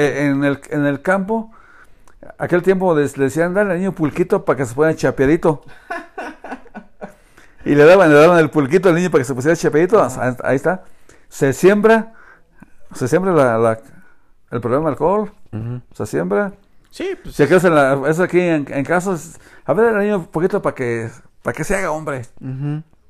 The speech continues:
Speaker 1: Y le dan un poquito para que se haga hombre. Y cuando ya está entrado en el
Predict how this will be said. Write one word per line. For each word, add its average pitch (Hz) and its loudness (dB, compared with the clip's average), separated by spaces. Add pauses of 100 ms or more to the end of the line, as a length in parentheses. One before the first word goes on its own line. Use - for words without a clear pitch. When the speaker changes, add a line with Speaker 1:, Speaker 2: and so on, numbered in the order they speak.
(360)
Speaker 1:
Y - -8
le 131 0
dan 151 2
un 175 -4
poquito 170 -2
para - 0
que - -8
se 151 0
haga 147 2
hombre. 208 0 (420)
Y 127 -2
cuando 131 -2
ya 160 6
está 180 -2
entrado 170 2
en 131 0
el 110 -4